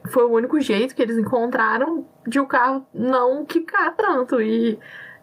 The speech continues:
e não parece que tá passando nas, na, sei lá, nos buracos do, do asfalto, que nem tem na pista da Fórmula um. <laughs> Então, assim, foi a solução que eles encontraram pro momento.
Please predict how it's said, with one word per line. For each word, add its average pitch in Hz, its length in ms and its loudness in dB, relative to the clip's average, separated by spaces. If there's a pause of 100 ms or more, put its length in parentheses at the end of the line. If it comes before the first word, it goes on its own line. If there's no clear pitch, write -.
(120)
e 226 100 2
não 233 160 2
parece 254 380 2
que 247 60 -6
tá 269 80 0
passando 254 500 0
nas, 202 680 0 (380)
na, 208 840 2
sei 240 240 0
lá, 233 180 0
nos 233 140 -2
buracos 214 520 0
do, 214 120 2
do 196 140 0
asfalto, 214 600 -2
que 262 80 -4
nem 226 200 0
tem 214 260 -2
na 214 160 0
pista 214 280 -2
da - 60 0
Fórmula 277 340 2
um. - 20 -4 (380)
<laughs> - 320 -6
Então, 269 600 2
assim, 247 460 0 (440)
foi 220 280 0
a 220 80 0
solução 262 400 0
que 247 80 0
eles 226 160 -2
encontraram 226 580 -2
pro 226 160 -2
momento. 220 500 0